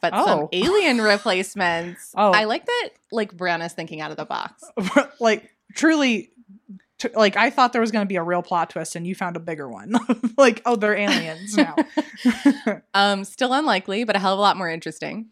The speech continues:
Speaker 1: Or three, there was some shift in the Matrix where my parents no longer remembered a family famous story, but my brother and I still do.
Speaker 2: Hmm. Hmm.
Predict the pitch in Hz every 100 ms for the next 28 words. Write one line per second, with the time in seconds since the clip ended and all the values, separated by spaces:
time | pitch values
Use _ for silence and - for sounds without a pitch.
0 | - 208 208 - 294 330 226 196 202 208
1 | 202 - 208 - 196 - 269 269 160 -
2 | 170 - 170 165 165 170 165 185 170 180
3 | 214 226 226 180 156 156 156 - 180 -
4 | 156 156 160 165 151 143 143 - 196 190
5 | 156 - 147 151 247 247 160 135 156 -
6 | - - 110 - - _ _ - 208 196
7 | 160 151 160 _ _ _ _ _ _ -
8 | - _ _ _ _ _ - 262 170